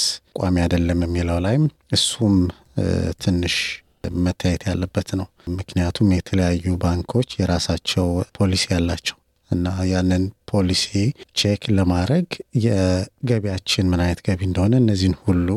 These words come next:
ማየት መቻል አለብን። ሌላው ነገር ደግሞ ትልቁ ነገር ኮንሲደር ማድረግ ያለብን ለምንፈልገው ነገር አሁን መበደር ላንችል ይሆናል። ነገር ግን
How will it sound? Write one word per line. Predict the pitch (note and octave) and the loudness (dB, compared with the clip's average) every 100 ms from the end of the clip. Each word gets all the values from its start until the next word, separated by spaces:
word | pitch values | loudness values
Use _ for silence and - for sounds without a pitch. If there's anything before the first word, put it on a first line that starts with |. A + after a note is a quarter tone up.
| D#3 - - | -2 -2 0
ማየት | G2 F2+ F2 - | 2 2 0 -2
መቻል | F2+ - F2 | -4 -2 -2
አለብን። | E2+ F2 - - - F#2+ | 0 -2 -2 -6 -4 0
ሌላው | G2 G2+ F2+ - - A2 | 0 2 0 -4 -2 2
ነገር | F#2 F2+ F2 | 2 2 2
ደግሞ | G2 C#3+ | 2 2
ትልቁ | D3+ G#2+ G#2 - | 2 -2 -2 0
ነገር | F#2+ A#2 D#3+ | 0 2 0
ኮንሲደር | - G#2 - - F#2+ | -2 -2 -2 0 0
ማድረግ | F#2 F#2 F2+ | 2 2 2
ያለብን | F#2+ G#2 A#2+ F3 F3+ - _ - | 2 2 2 2 2 0 _ -4
ለምንፈልገው | G#2+ G#2+ B2 A#2+ A#2 A2 A2+ A2+ | -2 2 2 0 -2 0 2 2
ነገር | C3 D#3+ E3+ | 2 0 -2
አሁን | G2+ B2+ C#3 - | 0 0 0 2
መበደር | A#2 G2 A2 G2+ G2+ | 2 2 -2 -2 -2
ላንችል | G2 F#2 F#2 - G2+ | 0 2 0 0 -2
ይሆናል። | F#2+ G2+ G#2 - - - | -2 -4 -6 -10 -20 -2
ነገር | G2+ G2 F#2 | 0 2 -2
ግን | - D3 | -2 0